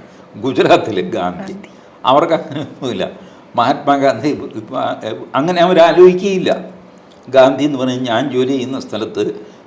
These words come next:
Speaker 1: എക്സിക്യൂട്ടീവ് എഞ്ചിനീയറായിട്ടൊരു ഗാന്ധി ഉണ്ടായിരുന്നു, ചീഫ് എഞ്ചിനീയറായിട്ടൊരു ഗാന്ധി ഉണ്ടായിരുന്നു. എന്താ ചെയ്യണ്ടേ?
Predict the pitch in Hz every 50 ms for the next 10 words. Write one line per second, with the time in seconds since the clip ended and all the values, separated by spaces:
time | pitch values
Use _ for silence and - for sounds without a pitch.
0 | - - 110 110 - - 139 - - 156 - - 156 156 147 135 127 131 123 117
1 | 110 107 113 107 - 95 107 101 101 101 98 92 92 104 104 98 92 85 87 87
2 | 87 87 90 87 90 - - - - - - - - - - - - 151 180 196
3 | 185 - 180 165 156 139 127 123 110 104 95 90 92 92 90 92 85 82 82 80
4 | - 82 82 78 78 80 78 76 - - - - - - - - - - - -
5 | - - - - - 151 139 135 175 180 - - 185 151 - - 131 - -